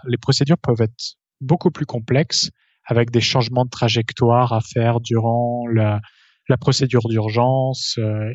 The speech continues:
et c'est des choses qu'on doit vraiment préparer tout au long de la, la croisière. C'est-à-dire que il y a, il y a des, je fais des vols notamment,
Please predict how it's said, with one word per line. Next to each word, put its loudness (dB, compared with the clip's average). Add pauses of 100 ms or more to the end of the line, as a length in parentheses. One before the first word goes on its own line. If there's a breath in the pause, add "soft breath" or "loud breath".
et 2
c'est 0
des 4
choses 2
qu'on -6
doit 4
vraiment 2
préparer 0
tout -6
au 0
long -2
de -2
la, 2
la 0
croisière. -8
C'est-à-dire -10
que -14 (540)
il -4
y 2
a, 2
il 0
y 4
a 4
des, 0
je 0
fais 0
des 4
vols 2
notamment, -4